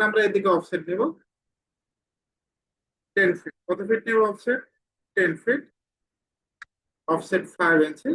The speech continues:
এ পাশে আমাদের কমন টয়লেট আর কিচেন আছে। টয়লেটের জন্য আমরা নেব হলো ফোর ফিট। কত ফিট নেব? ফোর ফিট। অফসেট ফাইভ ইঞ্চি। কিচেনের জন্য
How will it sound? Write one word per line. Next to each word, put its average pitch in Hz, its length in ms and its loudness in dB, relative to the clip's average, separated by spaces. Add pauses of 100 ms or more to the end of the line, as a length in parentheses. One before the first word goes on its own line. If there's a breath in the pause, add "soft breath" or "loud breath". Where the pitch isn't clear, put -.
(960)
এ - 80 6
পাশে 208 220 -2 (100)
আমাদের 190 340 2 (840)
কমন 208 300 0
টয়লেট 214 320 4
আর 196 140 -2
কিচেন 190 300 0 (100)
আছে। - 180 -12 (920)
টয়লেটের 202 460 2
জন্য 202 220 4
আমরা 190 200 2
নেব 185 220 2
হলো 214 140 2 (140)
ফোর 190 260 0
ফিট। 143 160 -4 (100)
কত - 120 0 (100)
ফিট - 220 0
নেব? 214 120 -8 (500)
ফোর 190 140 0 (100)
ফিট। - 180 -14 (1300)
অফসেট 202 280 -4 (120)
ফাইভ 180 160 0 (120)
ইঞ্চি। 185 220 -4 (2000)
কিচেনের 202 440 0
জন্য 185 180 2